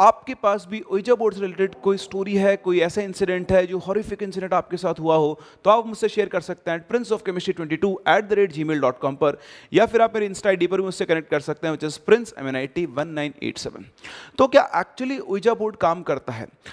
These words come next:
आइए मैं आपको बताता हूँ ओइजा बोर्ड के बारे में कुछ, अ, यूनिक इंसिडेंट्स, कुछ ऐसी चीज़ें हैं जो शायद आप लोगों को नहीं पता हो। जब सबसे पहला ओइजा बोर्ड बनाया गया था, तो इसका नाम क्या रखा जाए, तो जो इसके मेकर्स थे वो बड़े कन्फ्यूज थे कि इसका नाम क्या रखा जाए।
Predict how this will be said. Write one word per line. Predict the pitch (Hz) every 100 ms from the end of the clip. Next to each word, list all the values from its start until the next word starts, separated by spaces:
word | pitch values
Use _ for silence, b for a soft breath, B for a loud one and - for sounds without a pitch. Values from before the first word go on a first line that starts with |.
| B
आइए | 247
मैं | 254
आपको | 262 254
बताता | 247 247
हूँ | 247
ओइजा | 208 202 254
बोर्ड | 214 208
के | 208
बारे | 185 220 190
में | 180
कुछ, | 170 214 - - - _ _ _ _ _ _ _
अ, | 139 143 139 - _ _ _
यूनिक | 139 156 185 226 -
इंसिडेंट्स, | 160 156 175 175
कुछ | - - -
ऐसी | 190
चीज़ें | 220 190 175
हैं | 180
जो |
शायद | 175 - 185 233 220 139
आप | 147 156
लोगों | 151 151
को | 160
नहीं | 143 135
पता | - -
हो। | 120 123 - B B B B -
जब | 254 -
सबसे | 226 - - 269
पहला | 226 202 247
ओइजा | - - 196 214 220
बोर्ड | 185 202
बनाया | 165 143 147
गया | 143 131 127
था, | 135 120 - - _ _ _ -
तो |
इसका | 196 - 254
नाम | 226 180 220 247
क्या | 220 190
रखा | 180 165
जाए, | 156 156 139
तो | 160 170
जो | 165
इसके | 190 -
मेकर्स | 190 165 165 214 -
थे | 202
वो | 202
बड़े | 208
कन्फ्यूज | 214 208 - 180 -
थे |
कि | 175
इसका | 180
नाम | 175 180
क्या | 160
रखा | 160 151 131
जाए। | 139 113